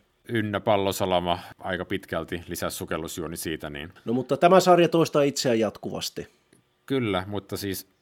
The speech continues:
Speaker 1: olin sanomassa sitä, että vaikka laaja yleisö tuntuu pitävän tätä ikään kuin semmoisena väliinputoajabondina, tai kuten Joonas sanoi, elokuvana, jota ei edes ole olemassa, niin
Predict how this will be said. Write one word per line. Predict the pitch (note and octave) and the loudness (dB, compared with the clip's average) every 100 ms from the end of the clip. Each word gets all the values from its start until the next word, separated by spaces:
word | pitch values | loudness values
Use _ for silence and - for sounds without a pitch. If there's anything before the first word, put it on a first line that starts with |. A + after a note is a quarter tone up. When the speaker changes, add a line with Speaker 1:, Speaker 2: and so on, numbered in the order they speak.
| - | -6
Speaker 1:
olin | A#2+ A#2+ | -4 -4
sanomassa | A2 B2+ C3 A2+ F#2 - F#2 | -4 -4 -4 -4 -6 -8 -10
sitä, | - A2 F#2+ D#2 | -8 -6 -4 -6
että | F#2 F2 F#2+ | -8 -8 -6
vaikka | F#2 G2+ - - F2 F2 _ - | -4 -4 -6 -6 -4 -4 _ -16
laaja | A2 A#2 B2 G2+ | -4 0 0 0
yleisö | E2+ G2 F#2+ E2 - E2+ - _ _ - | -4 -4 -4 -4 -6 -8 -10 _ _ -10
tuntuu | F2+ F2 E2+ E2 E2 D#2 - _ - | -10 -8 -8 -6 -6 -6 -10 _ -12
pitävän | F#2+ G#2 F#2 D#2+ D#2 | -6 -2 -2 -2 -8
tätä | F2+ - E2+ - | -10 -6 -6 -6
ikään | E2 F2 D#2 | -8 -8 -8
kuin | E2+ E2 | -12 -12
semmoisena | E2+ E2+ - E2 E2+ | -12 -12 -10 -10 -6
väliinputoajabondina, | G2 G#2 D#2 E2 D#2 D#2 D2+ - F2 F2 D#2 D2+ D2 - | -6 -6 -8 -10 -8 -8 -8 -6 -6 -6 -8 -8 -10 -10
tai | D#2 | -10
kuten | D#2+ E2 D#2+ | -10 -12 -8
Joonas | G2 F#2 D#2 - - | -6 -6 -6 -10 -10
sanoi, | D2+ D2+ D2 _ _ _ - | -10 -10 -12 _ _ _ -8
elokuvana, | G2+ F#2 - D2+ D2+ D2+ | -4 -4 -6 -10 -8 -8
jota | D2+ - | -10 -8
ei | D#2 D#2 | -8 -6
edes | D#2 - | -8 -10
ole | E2 D#2 - | -12 -12 -8
olemassa, | G2+ E2+ C#2 - - - D#2 - | -4 -4 -6 -10 -10 -10 -14 -14
niin | E2+ E2 D#2+ E2 E2 | -10 -6 -6 -6 -8